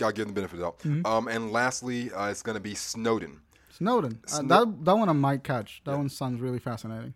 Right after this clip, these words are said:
Speaker 1: Edward Snowden, you might remember him for being responsible for WikiLeaks.
Speaker 2: Yep.
Speaker 1: Yeah.
Speaker 2: He got exiled out of America.
Speaker 1: Yeah, yeah. He's,
Speaker 2: It's a big
Speaker 1: he's,
Speaker 2: fucking deal.
Speaker 1: where's
Speaker 2: Like,
Speaker 1: he at now? He was in Russia
Speaker 2: it's in
Speaker 1: for a good
Speaker 2: Ru-, it's in
Speaker 1: while.
Speaker 2: Moscow, yeah.
Speaker 1: He's in Moscow, yeah.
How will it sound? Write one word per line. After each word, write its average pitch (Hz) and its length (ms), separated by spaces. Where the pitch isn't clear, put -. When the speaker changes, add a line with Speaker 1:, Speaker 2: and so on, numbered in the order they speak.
Speaker 1:
Edward 117 340
Snowden, 117 400
you 104 140
might 104 100
remember 104 280
him 104 200
for 98 220
being 98 360
responsible 98 560
for - 0
WikiLeaks. 120 600
Speaker 2:
Yep. 196 140
Speaker 1:
Yeah. 220 100
Speaker 2:
He 160 100
got 143 160
exiled 139 400
out 127 60
of 123 80
America. 127 280
Speaker 1:
Yeah, 110 260
yeah. 110 180
He's, 87 100
Speaker 2:
It's 101 80
a - 20
big 135 100
Speaker 1:
he's, 208 140
Speaker 2:
fucking 160 260
deal. 120 300
Speaker 1:
where's 147 220
Speaker 2:
Like, - 80
Speaker 1:
he 190 40
at 165 100
now? 95 140
He 104 100
was 151 140
in 98 80
Russia 110 220
Speaker 2:
it's - 80
in 160 60
Speaker 1:
for 135 80
a - 20
good 135 80
Speaker 2:
Ru-, 127 60
it's 87 80
in 87 40
Speaker 1:
while. 90 100
Speaker 2:
Moscow, 120 400
yeah. 123 120
Speaker 1:
He's 131 80
in - 80
Moscow, 123 300
yeah. 123 180